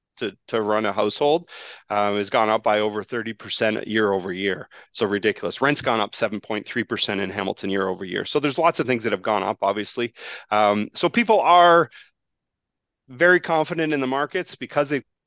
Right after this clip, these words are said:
keep going up. Like Don said be-, in the beginning, when markets are going up and when they're overpriced, people wanna keep buying, and that's what's happening right now.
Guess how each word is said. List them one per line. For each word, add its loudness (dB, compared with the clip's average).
keep -8
going 0
up. 0
Like -4
Don 2
said -4
be-, -10
in 0
the 0
beginning, 2
when 2
markets 0
are 2
going 0
up -2
and -4
when -2
they're -4
overpriced, -4
people -8
wanna -2
keep -10
buying, 0
and 2
that's -2
what's -4
happening -6
right -4
now. -4